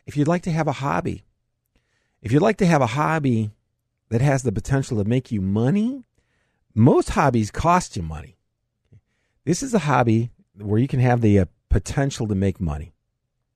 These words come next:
And I like that idea a lot. I think it's kinda cool. It's actually been relegated to a hobby level in my portfolio. I just don't have time. And if you don't have time, the, uh,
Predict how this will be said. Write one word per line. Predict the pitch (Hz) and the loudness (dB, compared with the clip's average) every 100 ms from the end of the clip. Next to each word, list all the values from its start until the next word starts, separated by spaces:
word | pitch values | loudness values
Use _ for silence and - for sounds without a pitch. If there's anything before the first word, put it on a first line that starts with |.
| _ _ _ | _ _ _
And | 95 92 90 - | -4 -2 -4 -4
I | 107 | -2
like | 120 123 | 0 2
that | 117 | 4
idea | 110 104 104 113 | 4 2 0 0
a | |
lot. | 143 190 - _ _ _ _ _ - | -2 -6 -10 _ _ _ _ _ -14
I | |
think | 78 85 | -10 -10
it's | 73 | -8
kinda | 101 104 | -6 -6
cool. | - 147 - _ _ _ _ _ _ _ _ _ | -6 -8 -8 _ _ _ _ _ _ _ _ _
It's | 113 - - _ _ - | -10 -10 -20 _ _ -8
actually | 120 - 127 | -8 -4 0
been | 131 120 | 2 4
relegated | 113 147 151 95 92 101 | 4 4 2 2 2 2
to | 95 113 | 2 0
a | 101 | 2
hobby | 104 120 120 113 | 0 0 0 2
level | 104 110 139 131 _ _ | 0 0 -4 -6 _ _
in | - 135 | -4 0
my | 151 | 2
portfolio. | 147 170 160 180 185 113 | 0 0 0 -2 0 0
I | |
just | 107 151 - | -2 -8 -10
don't | 156 | -8
have | 147 139 127 | -6 -6 -8
time. | - 143 160 98 - _ _ _ _ _ _ _ _ _ _ _ | -8 -6 -8 -12 -20 _ _ _ _ _ _ _ _ _ _ _
And | 92 | -4
if | 95 131 | -2 0
you | |
don't | 180 131 | 0 2
have | 98 87 | 0 -2
time, | - 85 95 131 _ _ _ _ 147 | -6 -4 -4 -8 _ _ _ _ _
the, | 113 98 95 | -4 0 0
uh, | 87 | 0